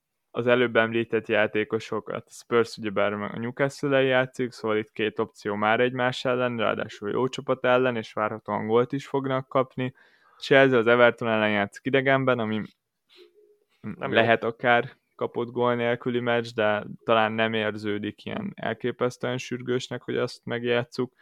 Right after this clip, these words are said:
Speaker 1: Innentől kezdve, hogyha másnak is van kapus problémája,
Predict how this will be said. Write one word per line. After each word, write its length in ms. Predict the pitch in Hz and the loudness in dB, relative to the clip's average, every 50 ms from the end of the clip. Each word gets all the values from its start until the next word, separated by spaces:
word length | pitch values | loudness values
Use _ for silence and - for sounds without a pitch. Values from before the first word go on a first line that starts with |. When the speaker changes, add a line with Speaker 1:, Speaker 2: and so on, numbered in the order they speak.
| _ _ _ - - - _ _ _ | _ _ _ -20 -20 -20 _ _ _
Speaker 1:
Innentől 520 | - 135 135 127 123 117 - 113 110 110 | -4 -2 0 0 0 0 2 2 0 2
kezdve, 680 | - - 117 123 127 127 - 135 139 135 135 135 135 _ _ _ _ | 2 2 2 4 2 2 2 4 6 6 6 4 0 _ _ _ _
hogyha 300 | - 120 113 - 117 107 | -12 -12 -8 -4 -4 -2
másnak 460 | 110 113 117 123 123 - - 113 - | 2 2 2 2 0 -4 -8 -10 -8
is 160 | 117 110 - | -10 -12 -8
van 340 | - - 107 107 104 107 - - | -6 -4 -4 -4 -6 -8 -8 -4
kapus 360 | - 131 127 - 143 143 - | -2 -2 -2 -2 -4 -8 -4
problémája, 920 | - 147 139 135 131 131 131 131 131 127 127 127 123 123 123 123 123 - | -2 -2 0 0 0 -2 -2 0 0 0 2 2 4 4 4 2 2 0